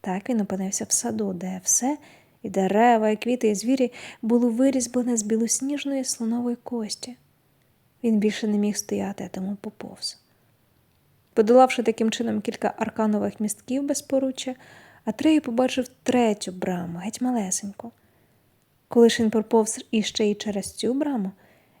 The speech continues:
його очам відкрився відполірований, як дзеркало, стрільчастий конус зі слонової кістки, на вістрі якого сяяв білий-прибілий магнолієвий павільйон. І не було ані сходів,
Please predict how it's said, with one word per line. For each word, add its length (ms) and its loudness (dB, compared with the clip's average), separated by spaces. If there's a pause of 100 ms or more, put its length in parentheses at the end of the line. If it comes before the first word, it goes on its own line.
його 240 4
очам 340 4
відкрився 460 -2
відполірований, 840 0
як 100 -4
дзеркало, 540 0
стрільчастий 680 -4 (120)
конус 380 0
зі 80 -2
слонової 460 -4
кістки, 540 -6 (440)
на 120 6
вістрі 360 0
якого 420 0
сяяв 360 0 (200)
білий-прибілий 1000 -2
магнолієвий 600 -4
павільйон. 520 -4 (840)
І 140 6
не 140 6
було 360 4
ані 260 -4
сходів, 500 -4